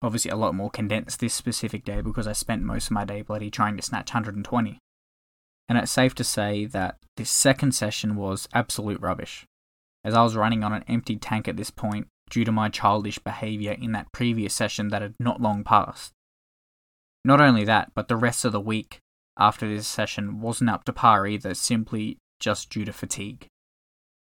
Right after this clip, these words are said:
Now, the takeaway from this was simply when to call it a day. Missing attempt after attempt is a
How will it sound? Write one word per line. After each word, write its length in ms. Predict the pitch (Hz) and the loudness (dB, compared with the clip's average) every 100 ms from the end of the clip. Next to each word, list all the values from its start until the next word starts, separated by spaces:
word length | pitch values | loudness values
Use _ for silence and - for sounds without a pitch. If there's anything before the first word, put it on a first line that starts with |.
| _ | _
Now, 180 | 131 120 | 6 6
the 100 | 113 | 4
takeaway 560 | - 139 131 131 113 | 0 0 2 2 2
from 340 | 107 - 107 107 | 2 0 2 2
this 500 | 104 104 - - - _ _ _ _ _ | 0 -2 -4 -6 -10 _ _ _ _ _
was 160 | 113 | -2
simply 640 | - 139 131 135 123 117 - | 0 2 2 2 0 0 -2
when 300 | 113 113 113 | 0 2 2
to 80 | 120 | 0
call 320 | - 120 104 | -2 -2 -2
it 60 | 98 | -2
a 80 | 92 | -4
day. 300 | 92 80 - _ _ _ _ _ _ _ _ _ _ - | -4 -6 -8 _ _ _ _ _ _ _ _ _ _ 2
Missing 340 | 127 151 135 | 2 6 4
attempt 480 | 107 - 120 117 - | 2 -2 -2 -2 2
after 340 | 110 107 107 | 0 0 -2
attempt 440 | 95 - 113 107 - | -6 -6 -6 -6 -8
is 160 | 107 | -8
a 300 | 107 101 107 | -6 -6 -8